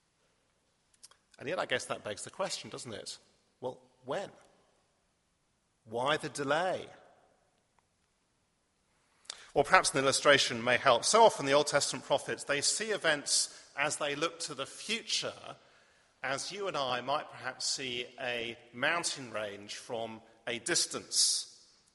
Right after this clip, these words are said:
And, you know, you see the kind of peaks of this mountain range from a distance. And from a distance, everything looks very bunched up, doesn't it? And yet the closer you get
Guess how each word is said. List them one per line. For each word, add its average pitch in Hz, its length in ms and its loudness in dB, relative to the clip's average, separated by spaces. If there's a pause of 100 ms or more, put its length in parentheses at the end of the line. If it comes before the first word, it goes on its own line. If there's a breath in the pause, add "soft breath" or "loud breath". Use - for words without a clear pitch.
(220)
And, 117 220 -6
you 123 60 -8
know, 107 60 -4
you 104 180 -8
see 151 240 -4
the 120 120 -6
kind 113 180 -6
of 104 140 -8
peaks - 340 -4
of 110 80 -12
this 104 180 -10
mountain 123 400 -2
range 101 300 -6
from 104 220 -14
a 101 40 -12
distance. 113 540 -8
And 135 100 -2
from 147 200 -6
a 151 60 -2
distance, 151 440 -2
everything 170 400 0
looks 131 160 -6
very 143 220 0
bunched 147 440 0
up, 190 220 2
doesn't 151 220 -8
it? - 280 -8 (680 soft breath)
And 151 140 -2
yet 185 200 0
the - 80 -2
closer - 540 0
you 143 260 -6
get 160 760 -4